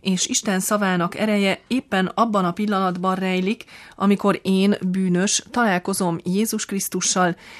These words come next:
és az a találkozás teljesen átalakítja, megváltoztatja életemet. És erőt ad ahhoz, hogy hirdessük az üdvösséget a többi embernek, fejtette ki Ferenc pápa, majd arra bátorította a híveket,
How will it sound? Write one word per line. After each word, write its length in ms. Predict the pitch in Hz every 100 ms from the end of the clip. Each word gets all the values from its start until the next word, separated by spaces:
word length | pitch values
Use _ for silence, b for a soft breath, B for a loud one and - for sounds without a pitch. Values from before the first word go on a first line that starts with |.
| B
és 240 | - 185
az 160 | - 196
a 60 | 190
találkozás 840 | 226 226 196 190 190 190 190 - -
teljesen 460 | 226 220 202 196
átalakítja, 920 | - 185 180 160 156 - 160 - 165 156 B B
megváltoztatja 880 | 202 196 156 170 160 - 170 - 175
életemet. 760 | 170 170 165 175 170 165 - _ _ _ _ _ _ _
És 260 | - 190 180
erőt 400 | - 226 202 180
ad 140 | 175 -
ahhoz, 400 | 170 185 208 - B B
hogy 200 | - 196
hirdessük 560 | - 262 190 175 - 214
az 160 | 180
üdvösséget 800 | - 202 175 175 - 170 170 165 -
a 80 |
többi 400 | 196 208 180 165
embernek, 600 | 165 165 165 170 175 185 - B B
fejtette 480 | 185 185 185 -
ki 120 | 185 185
Ferenc 400 | 208 196 175 -
pápa, 500 | 175 175 - 202 -
majd 300 | 185 180 170
arra 260 | - 247 208
bátorította 720 | 185 180 196 190 190 190 -
a 40 |
híveket, 560 | 185 196 190 185 202 202